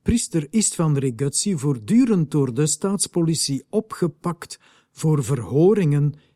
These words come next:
in verband met zijn in negentien negenenzestig verschenen boek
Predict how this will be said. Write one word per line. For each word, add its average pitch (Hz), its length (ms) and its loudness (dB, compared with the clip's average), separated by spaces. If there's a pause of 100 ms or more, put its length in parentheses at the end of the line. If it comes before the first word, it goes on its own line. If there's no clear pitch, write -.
in 202 180 2
verband 151 600 0 (140)
met 151 240 0
zijn 143 280 0
in 135 120 0
negentien 156 480 0
negenenzestig 160 840 0
verschenen 160 640 -2
boek 180 280 -4